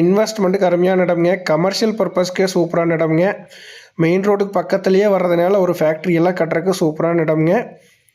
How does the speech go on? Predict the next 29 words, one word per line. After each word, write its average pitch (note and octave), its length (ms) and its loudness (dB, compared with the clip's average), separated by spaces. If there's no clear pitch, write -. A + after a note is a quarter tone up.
ஒரு D#3+ 260 2
தேங்காய் F#3 420 0
களம் F#3 240 0
போடுறதுக்குங்க, F3 520 0
ஒரு F3 160 0
மில்லு F3 260 2
கட்டுறதுக்கு F3+ 420 0
எல்லாமுக்குமே F#3 580 2
இது F3 120 2
வந்து G3 240 0
சூப்பரான F3 580 0
ப்ராப்பர்ட்டிங்க. E3+ 560 0
இது F#3 160 2
மிஸ் D#3 220 -4
பண்ணிடாதீங்க. E3 580 2
ஒரு F3+ 140 2
ஏக்கரா G3 340 0
முப்பத்தி G3+ 400 -2
மூணு F3 380 2
சென்ட்டோட F3 420 0
மொத்த D#3+ 320 0
விலையா F3 360 2
லேண்ட் E3 240 0
ஓனர் E3 240 0
வந்து F3+ 220 0
ஐம்பது F3 360 0
லட்ச E3 200 -2
ரூபா F3 100 2
கேக்குறாங்க. D#3+ 400 0